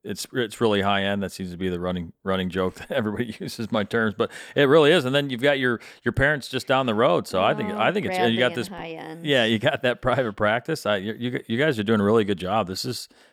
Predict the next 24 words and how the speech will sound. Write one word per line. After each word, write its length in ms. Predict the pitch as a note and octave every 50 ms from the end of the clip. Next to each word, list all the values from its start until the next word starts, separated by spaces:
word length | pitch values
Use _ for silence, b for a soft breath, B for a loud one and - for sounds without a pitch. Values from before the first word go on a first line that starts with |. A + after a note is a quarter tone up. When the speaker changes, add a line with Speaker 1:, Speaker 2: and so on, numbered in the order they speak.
| b
Speaker 1:
extremely 480 | - - - - G#2 A2 A#2+ A#2 G#2 F#2
impressive. 560 | F2 - - G2+ G#2 G2+ - - E2 - -
Um, 360 | G2 G2+ A2 A2 G#2 G2+ F#2+ - b b b b b b b b b b -
well, 100 | D3 D3
what, 260 | F#3+ A3+ A3+ - F#3+
what, 340 | F#3 A3+ A#3 - _ - G3+
uh, 280 | G3 F#3 F3 E3+ - - _ _ -
what 300 | - F3 F3+ G3+ - F3+
work 480 | D#3+ F#3+ G3+ F3+ - - _ - - _ -
are 60 | C#3
you 140 | C3 C3 B2
doing 300 | A#2 D3 D#3 D3+ D3 B2+
to 80 | A2+ G#2+
stay 320 | - - C3 B2+ B2+ B2
and 120 | A2 G2+
thrive 320 | - A2 A2+ A2+ A#2+ A2+ G2+
at 120 | F#2 F2
your 100 | F2+ F#2
current 320 | - - - A2 G2+ F2 F2
role? 300 | G2 G#2+ A2+ G2+ F2 F2+
I 80 | F#2
mean, 100 | F#2+ F#2+
you're, 300 | G2 G2 G2+ G#2 G#2+ A2
you're, 340 | A2 G2+ G2 G2 F2+ F#2